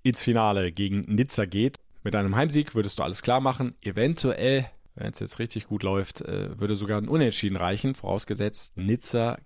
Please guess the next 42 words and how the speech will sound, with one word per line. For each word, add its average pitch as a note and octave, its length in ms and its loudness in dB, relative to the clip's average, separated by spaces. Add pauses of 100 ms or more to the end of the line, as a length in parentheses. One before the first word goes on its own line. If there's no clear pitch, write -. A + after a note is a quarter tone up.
gewinnt G2 320 -4
nicht - 380 -8 (400)
gegen F2+ 300 -2 (100)
Belgrad F2 580 -2
am G2 180 -4 (140)
fünften - 480 0
Spieltag. - 560 -12 (160)
Viel F#3+ 220 6
Rechnerei F#3+ 580 4
noch. D3+ 440 4 (200)
Was A2+ 140 2
dann B2 100 4
tatsächlich C3 500 2
auf A2+ 140 0
dem A#2+ 60 -14
Platz C#3+ 220 2
passiert, C3+ 520 2
äh, - 320 -12
könnt A2+ 180 0
ihr G#2+ 100 0
selbstverständlich G2+ 600 0
live F#2 180 0
verfolgen. A3+ 520 2 (180)
Hier G#2+ 140 2
meine G2 220 2
Einladung A#2 440 2
an G#2+ 100 0
euch. G#2 440 0 (540)
Achtzehn A2 360 -2
fünfundvierzig G#2+ 720 0
Donnerstagabend G2 680 -4
ist - 240 -8
Anpfiff. D3 480 2
Erster - 360 -4
F G#2+ 100 -4
C A2 160 -4
Slowacko G#2 540 0
gegen G#2+ 220 -2
den G2 140 -4
ersten - 320 -6
F - 140 -8
C - 220 -8